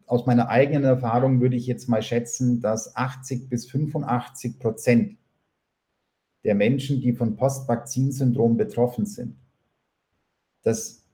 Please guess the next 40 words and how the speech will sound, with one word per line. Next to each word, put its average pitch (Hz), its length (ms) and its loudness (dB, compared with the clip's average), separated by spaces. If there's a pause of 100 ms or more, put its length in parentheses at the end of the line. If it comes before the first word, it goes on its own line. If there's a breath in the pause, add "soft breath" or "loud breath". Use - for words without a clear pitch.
(180)
diese 143 320 0
Menschen 135 880 0
so 117 340 0
weit 139 280 2
von 120 180 2
der 113 140 4
Therapie 113 580 -4
profitieren, 131 760 -2
dass 120 200 2
sie 123 100 -6
wieder 120 180 2
ein 120 140 0
vollkommen 131 500 2
normales 110 500 2
Leben 117 240 0
leben 92 320 -4
können. - 260 -16 (460)
Ja, 110 300 -8
also 107 160 -6
fünfundachtzig 127 760 -4
Prozent 131 520 -2
kriegen 147 300 -4
wir 127 80 4
da 117 260 2
wieder 127 280 2
in 123 120 2
einen 113 160 4
guten 139 320 -2
Zustand. - 540 -2 (180)
Das 107 180 -8
ist - 300 -10
wirklich 131 400 -6 (460)
ganz, 151 240 -2
ganz 135 220 -2
wichtig, 147 340 -2
die 120 80 0
gute 147 260 0
Nachricht 123 500 2
des 117 140 -6
Tages. 104 500 -8